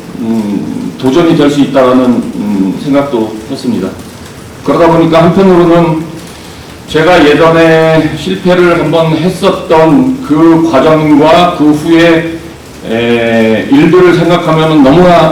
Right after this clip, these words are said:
아, 끔찍한 일이지만은 반대로 다시 한번 도전해보고 싶다라는 강한, 음, 승부욕이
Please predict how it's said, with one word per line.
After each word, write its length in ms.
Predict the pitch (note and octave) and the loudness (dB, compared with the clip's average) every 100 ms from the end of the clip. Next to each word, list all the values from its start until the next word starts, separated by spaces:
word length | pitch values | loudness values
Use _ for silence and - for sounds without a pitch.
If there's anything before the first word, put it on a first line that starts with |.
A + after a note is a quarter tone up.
| - | 0
아, 340 | C3 C3 C3+ | 0 0 0
끔찍한 480 | F#3+ F#3+ F#3 F3 C#3 | -2 -2 -2 2 2
일이지만은 640 | B2 A#2+ B2 C#3 D3+ - - - - - - - | 2 2 2 2 2 0 -2 -10 -14 -18 -18 -14
반대로 560 | - D3 E3+ F3 F3+ F3 - - - - - - - - - - - - - - - | -2 0 2 4 4 2 -2 -10 -14 -18 -18 -18 -18 -20 -20 -20 -20 -20 -20 -12 -4
다시 180 | D3 F3 | 2 4
한번 440 | F3 F3+ E3+ - | 4 4 2 0
도전해보고 640 | B2 B2+ F3+ F3 E3+ E3 E3 | -2 0 2 2 2 0 0
싶다라는 760 | - - D#3+ D3+ D3+ E3 E3+ E3 - - - - - - - - - - - - - - - - | -2 -2 0 2 2 0 -2 -8 -14 -18 -20 -20 -20 -20 -20 -20 -20 -20 -20 -20 -20 -20 -18 -4
강한, 300 | B2+ C#3+ C3 - - | 0 2 2 -2 -4
음, 220 | A2+ A#2 | -4 -4
승부욕이 760 | A#2 F3 D#3 D3+ C3 C3+ B2 | -4 -2 0 2 2 2 0